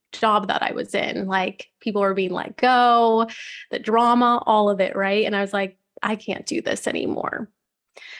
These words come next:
And I remember it was, like, my gift to myself. I bought a course. It was my twenty-ninth birthday.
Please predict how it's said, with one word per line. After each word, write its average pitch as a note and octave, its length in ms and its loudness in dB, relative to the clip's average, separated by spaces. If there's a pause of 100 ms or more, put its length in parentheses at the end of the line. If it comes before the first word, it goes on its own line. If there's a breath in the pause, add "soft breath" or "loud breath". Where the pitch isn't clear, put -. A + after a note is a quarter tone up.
(300 loud breath)
And A#3 120 2
I A3 40 4
remember G#3 1120 4
it A3 180 0
was, G#3 320 0
like, G#3 220 -2
my G3 380 -2
gift - 580 0
to A#3+ 100 -2
myself. - 560 -2
I - 120 0
bought G3+ 340 2
a C4+ 80 2
course. - 880 -4
It - 60 -4
was G#3+ 160 -4
my G3 720 2 (640)
twenty-ninth A#3 640 2
birthday. - 720 -2